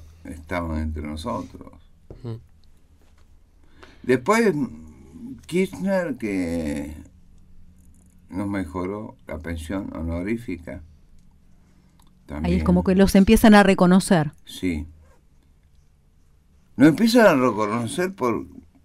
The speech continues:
Speaker 1: por tantas luchas, porque eran cosas que nos dieron era porque directamente nos con-,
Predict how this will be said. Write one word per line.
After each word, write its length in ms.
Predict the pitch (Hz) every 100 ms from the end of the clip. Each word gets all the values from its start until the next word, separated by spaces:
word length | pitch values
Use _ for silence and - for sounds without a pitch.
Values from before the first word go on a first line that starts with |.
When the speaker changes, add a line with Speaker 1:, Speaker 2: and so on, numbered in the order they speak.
| _
Speaker 1:
por 200 | - 98
tantas 460 | - 143 139 117 92
luchas, 640 | 147 214 - 82 73 - _ _ _ _ _ _ _ _ _ _ _ _ _ - -
porque 240 | 92 107
eran 380 | 110 131 131 - - _ _ _ _ _ _ _ _ _
cosas 480 | 208 190 107 107 101
que 140 | 98
nos 200 | 101 101
dieron 640 | 104 85 80 90 110 - - _ _ _ _ _ _ _ _
era 180 | - 151
porque 440 | 107 98 90 92
directamente 960 | - 85 101 113 147 139 131 139 123 113
nos 160 | 95 95 - - -
con-, 440 | 90 92 80 78